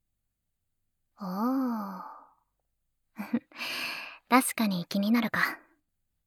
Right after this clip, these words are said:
まあ、別に大した理由でもないんだけど。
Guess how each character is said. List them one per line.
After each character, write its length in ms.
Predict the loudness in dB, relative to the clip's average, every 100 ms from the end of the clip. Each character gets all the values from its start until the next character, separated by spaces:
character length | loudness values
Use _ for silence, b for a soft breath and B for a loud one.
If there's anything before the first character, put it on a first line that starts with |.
| _ _ _ _ _
ま 80 | -8
あ、 20 |
別 320 | -6 -2 6 8
に 240 | 8 6 B B B 4
大 220 | 8 8
し 100 | 6
た 160 | 0
理 200 | 0 6
由 160 | 8 10
で 80 | 10
も 160 | 8 6
な 200 | 6 8
い 160 | 12
ん 100 | 10
だ 140 | 8 -2
け 200 | -6
ど。 120 | -4